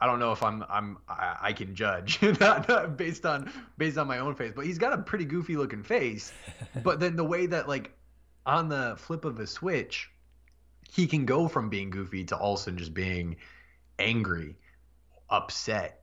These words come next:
Speaker 1: and you can see it all. Not only can you hear it all in his voice, but you can see it too. And yeah, you're absolutely right. It, it is that, that idea of, and I think they call it out in the fiftieth anniversary episode, or at least the War Doctor does, where it's like,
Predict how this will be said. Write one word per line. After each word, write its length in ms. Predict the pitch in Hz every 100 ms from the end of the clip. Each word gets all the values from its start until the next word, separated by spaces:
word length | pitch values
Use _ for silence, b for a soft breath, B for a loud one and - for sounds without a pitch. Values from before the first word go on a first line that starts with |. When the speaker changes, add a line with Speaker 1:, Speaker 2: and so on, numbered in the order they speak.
| -
Speaker 1:
and 220 | 95 104
you 100 | 117
can 180 | 131 110
see 400 | 90 - - 185
it 100 | 117 -
all. 460 | 95 87 82 87 -
Not 220 | 123 131
only 300 | 123 113 101
can 160 | 90 110
you 100 | 90
hear 260 | - 131
it 120 | 113 -
all 220 | 92 92
in 60 | 92
his 140 | 92
voice, 300 | 85 98 95
but 120 | - 92
you 120 | 87
can 160 | 92
see 240 | 82 - 113
it 120 | -
too. 360 | - 104 92 82 B B B
And 340 | 113 101 92 90 b b b _ _
yeah, 280 | 123 165 110 -
you're 160 | 127 135
absolutely 380 | 156 165 147
right. 260 | 139 139 110
It, 180 | 123 117
it 140 | 127 123
is 220 | 139 113
that, 380 | 117 113 107 -
that 140 | 110
idea 460 | 107 98 104 104 98
of, 220 | 95 92 b b b b -
and 100 | 139
I 60 | 147
think 180 | 240
they 80 | 262
call 260 | - 113 101
it 60 | 101
out 120 | 101
in 60 |
the 80 | 101
fiftieth 400 | 95 110 110 95
anniversary 580 | 95 92 85 143 - 95
episode, 500 | 85 90 90 90 87 -
or 180 | 110
at 120 | 101 104
least 200 | 107 -
the 60 |
War 240 | 90 101 127
Doctor 320 | 85 - 90
does, 260 | 87 85
where 160 | 90 90
it's 140 | 85
like, 360 | 92 92 90 -